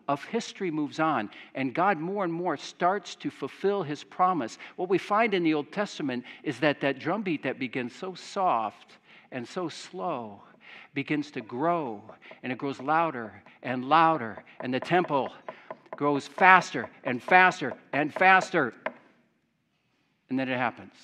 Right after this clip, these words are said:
This Messiah that Jesus promises comes into this world.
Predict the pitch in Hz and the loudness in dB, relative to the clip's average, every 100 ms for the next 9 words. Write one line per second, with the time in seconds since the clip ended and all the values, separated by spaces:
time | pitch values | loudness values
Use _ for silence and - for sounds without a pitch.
0 | - _ _ _ _ _ _ _ _ _ | -20 _ _ _ _ _ _ _ _ _
1 | _ _ _ _ _ _ _ _ _ _ | _ _ _ _ _ _ _ _ _ _
2 | _ _ _ _ _ _ _ _ _ _ | _ _ _ _ _ _ _ _ _ _
3 | _ - - - 104 95 180 - 185 180 | _ -20 -20 -20 -20 -2 -2 0 -4 -6
4 | - 175 165 156 113 107 110 _ _ _ | -2 2 4 4 0 -2 -10 _ _ _
5 | _ _ _ _ _ - 123 - 113 151 | _ _ _ _ _ -10 -8 -8 -4 -4
6 | 185 180 165 - - _ _ - - 170 | -4 -6 -6 -8 -20 _ _ -20 -8 0
7 | 165 160 143 120 101 - - - _ _ | 2 0 -4 -10 -14 -18 -20 -20 _ _
8 | _ _ _ _ _ - - _ _ _ | _ _ _ _ _ -20 -20 _ _ _
9 | _ _ _ _ - 214 220 - 180 - | _ _ _ _ -4 -2 -2 -4 -6 -4
10 | 147 143 - 135 139 120 | -6 -8 -6 -2 0 0